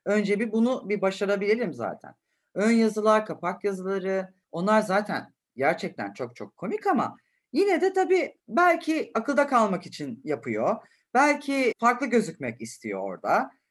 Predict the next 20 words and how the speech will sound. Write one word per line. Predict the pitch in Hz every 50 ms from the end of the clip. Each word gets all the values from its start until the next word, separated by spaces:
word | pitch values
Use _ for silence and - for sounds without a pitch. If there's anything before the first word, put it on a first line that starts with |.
| _ _ _
"Ben | 180 165 151 147 139 135 -
işte | - - - 101
o | -
kadar | - 185 165 170 156 151 143
zeki | 131 117 120 143 135 135 - 160 147 135
ve | 139 131 -
fırlamayım | - 147 143 151 165 202 285 370 359 311
ki | - 254 170 123 107 - - _ _ _ _ _
şimdi | - - 135 127 120 123 139
bu | 180 175 165 170 - _
kapak | - 143 131 - 175 151 - -
yazısıyla | 151 135 120 - - 139 135 151 220 269 277 247 226 -
beni | 131 135 185 220 214 208 -
hemen | - 151 170 180 180 156
mülakata | 135 139 143 147 139 - 156 147 - 175 170 170
çağıracaklar." | - 151 131 123 120 123 123 123 - 285 -
İlgisi | - 359 381 370 359 349 - - 285
yok. | 180 160 160 -
Ben | 175 170 165 175
yani | 170 160 156 151 160 160 - -